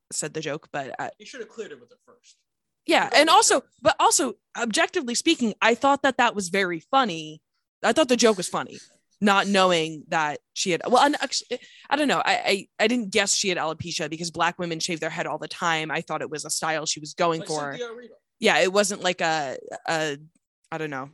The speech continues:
Speaker 1: a me-, you wouldn't be able to look at her. And I guess that's what, like, the commentary is saying, like, you can't look at somebody and, like, fucking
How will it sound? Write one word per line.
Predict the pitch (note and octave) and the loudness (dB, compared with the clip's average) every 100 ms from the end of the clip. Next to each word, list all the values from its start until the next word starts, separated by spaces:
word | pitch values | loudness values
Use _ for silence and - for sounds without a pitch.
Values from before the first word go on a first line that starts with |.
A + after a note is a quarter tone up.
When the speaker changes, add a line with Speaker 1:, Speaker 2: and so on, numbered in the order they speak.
| _ - | _ 0
Speaker 1:
a | |
me-, | G3+ F#3+ - | 2 2 2
you | G3 A#3 | 2 2
wouldn't | C#4+ B3+ - | 2 -2 -6
be | G3 A3 | -2 0
able | G#3 | 0
to | G#3 G3+ | -4 -4
look | G3 G3 | -4 -2
at | E3+ | -4
her. | E3+ D#3+ | -4 -2
And | D#3 F#3 | 0 0
I | |
guess | F#3 F#3 | 0 0
that's | E3+ - | -2 -2
what, | E3+ | -6
like, | E3 D#3+ | -6 -10
the | D3 | -10
commentary | D#3+ D#3 D#3+ D#3+ D3+ D#3+ | -10 -8 -8 -6 -6 -6
is | - | -4
saying, | D3 C#3 | -6 -8
like, | B2 - - - _ | -12 -14 -20 -20 _
you | - | -10
can't | F#3+ F3 | -4 -2
look | E3 E3 | -2 -2
at | D#3 | -4
somebody | - D3+ D3+ D3+ | -6 -8 -8 -8
and, | C#3 | -10
like, | B2 B2+ _ _ - | -12 -14 _ _ -20
fucking | E3 D#3+ C#3+ | -16 -14 -14